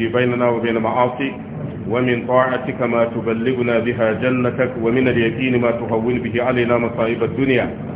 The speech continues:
اللهم متعنا بأسمائنا وأبصارنا وقواتنا ما أحيتنا، واجعله الوارث منا، واجعل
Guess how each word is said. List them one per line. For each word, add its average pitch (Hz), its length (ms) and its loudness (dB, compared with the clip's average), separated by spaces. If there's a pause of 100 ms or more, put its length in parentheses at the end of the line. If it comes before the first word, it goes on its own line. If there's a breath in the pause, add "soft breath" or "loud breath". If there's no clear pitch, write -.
(720)
اللهم 123 380 0
متعنا 127 600 0
بأسمائنا 123 1080 0
وأبصارنا 120 840 -2
وقواتنا 123 800 -2
ما 117 180 -4
أحيتنا، 120 460 -2
واجعله 120 400 -2 (100)
الوارث 123 400 0
منا، 127 380 2 (760)
واجعل 127 340 0